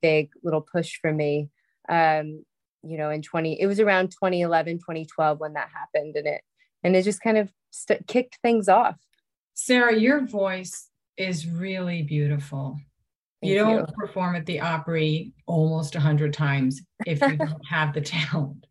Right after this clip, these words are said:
Speaker 2: But you're also a really wonderful songwriter. I recently listened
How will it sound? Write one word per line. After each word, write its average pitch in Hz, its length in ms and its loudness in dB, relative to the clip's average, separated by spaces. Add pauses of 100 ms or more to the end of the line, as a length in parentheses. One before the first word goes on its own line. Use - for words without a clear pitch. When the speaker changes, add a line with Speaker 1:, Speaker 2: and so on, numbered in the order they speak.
(960)
Speaker 2:
But 233 140 2
you're 220 180 4
also 226 400 2
a 185 80 -2
really 175 560 -4
wonderful 151 460 -2
songwriter. 151 920 0
I 147 120 2
recently 147 540 -2
listened 147 640 -2